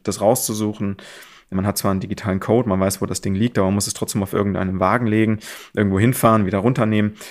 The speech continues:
Und dann gibt's ja auch viele Kisten und, und auch Transportgut, was eben deutlich schwerer ist als mal ein Koffer von zwanzig, fünfundzwanzig Kilo. Und da sehe ich schon sehr, sehr viel Entlastungsmöglichkeiten, auch sehr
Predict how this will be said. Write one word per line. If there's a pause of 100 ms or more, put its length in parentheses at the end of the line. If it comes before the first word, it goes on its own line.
(200)
Und
dann
gibt's
ja
auch
viele
Kisten
und,
und
auch
Transportgut,
was
eben
deutlich
schwerer
ist
als
mal
ein
Koffer
von
zwanzig,
fünfundzwanzig
Kilo. (840)
Und
da
sehe
ich
schon
sehr,
sehr
viel
Entlastungsmöglichkeiten,
auch
sehr